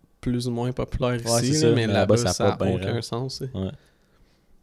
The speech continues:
Speaker 2: Non, c'est ça. Nous autres, c'est genre le, mettons, ici... mettons, aux États-Unis, les stades les plus pleins, c'est genre le football, mettons, là.
Speaker 1: Ouais.
Speaker 2: Comme soixante-dix mille, eux autres, man. Je suis sûr qu'ils font des... des trois cent mille personnes à des places. Je sais pas com-, combien, mais c'est fou, là, genre.
Speaker 1: Mais c'est parce que,
Speaker 2: Ouais.
Speaker 1: mais c'est,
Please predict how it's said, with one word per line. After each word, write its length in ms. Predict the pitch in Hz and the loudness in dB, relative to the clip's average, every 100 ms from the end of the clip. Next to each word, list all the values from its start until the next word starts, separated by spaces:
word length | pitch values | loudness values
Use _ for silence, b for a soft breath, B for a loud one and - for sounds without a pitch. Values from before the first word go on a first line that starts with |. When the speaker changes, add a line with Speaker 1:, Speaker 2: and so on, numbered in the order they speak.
| _ _ 98 | _ _ -12
Speaker 2:
Non, 120 | 87 | -12
c'est 140 | - | -12
ça. 180 | 95 92 | -10 -6
Nous 100 | 90 | -2
autres, 140 | 101 - | -2 -4
c'est 200 | - 98 | -6 -2
genre 180 | 95 | 0
le, 140 | 95 92 | 0 0
mettons, 260 | 101 139 | 0 0
ici... 360 | 139 110 - - | 0 -2 -4 -6
mettons, 240 | 98 127 147 | -4 0 0
aux 40 | |
États-Unis, 340 | - 104 120 | 0 0 0
les 120 | 120 104 | 0 0
stades 280 | - 117 | 2 0
les 80 | 107 | 0
plus 220 | 101 120 | -2 -4
pleins, 280 | 107 110 113 | -2 0 0
c'est 280 | 120 104 95 | -2 -4 -2
genre 200 | 95 92 | -2 -2
le 60 | 92 | -4
football, 400 | - 95 92 117 | -6 -4 -2 -2
mettons, 260 | 120 127 135 131 _ - | -6 -10 -12 -14 _ -8
là. 80 | 127 | -4
Speaker 1:
Ouais. 140 | 120 | -2
Speaker 2:
Comme 80 | 107 | -4
soixante-dix 440 | 104 98 101 95 | -6 -4 -4 -2
mille, 160 | 98 113 | -2 -2
eux 100 | 98 | -4
autres, 140 | 113 - | -6 -6
man. 140 | 104 | -10
Je 60 | 101 | -8
suis 80 | - | -10
sûr 120 | 120 | -12
qu'ils 80 | - | -8
font 120 | 98 | -4
des... 220 | 87 85 | -2 -2
des 100 | 85 | -4
trois 220 | 85 95 98 | -8 -6 -6
cent 160 | 95 | -6
mille 120 | 95 | -10
personnes 340 | 101 92 - 107 | -10 -12 -8 -6
à 40 | |
des 100 | 92 87 | -4 -4
places. 220 | 104 101 | -6 -6
Je 80 | 92 | -10
sais 100 | - | -4
pas 140 | 110 - | -4 -2
com-, 220 | - 98 95 | 0 0 0
combien, 300 | 101 98 117 | -2 0 0
mais 160 | 101 - b | -2 -6 b
c'est 180 | - 104 | -2 -2
fou, 280 | - 123 110 | -2 -4 -2
là, 160 | 104 | -2
genre. 220 | 92 90 - _ | -4 -8 -10 _
Speaker 1:
Mais 80 | 120 | -4
c'est 80 | - | -2
parce 180 | 127 - | -2 -2
que, 100 | 127 | -2
Speaker 2:
Ouais. 320 | 123 120 107 _ - - | 0 -2 -6 _ -20 -6
Speaker 1:
mais 120 | 127 | -4
c'est, 300 | - 131 - | -4 -4 -6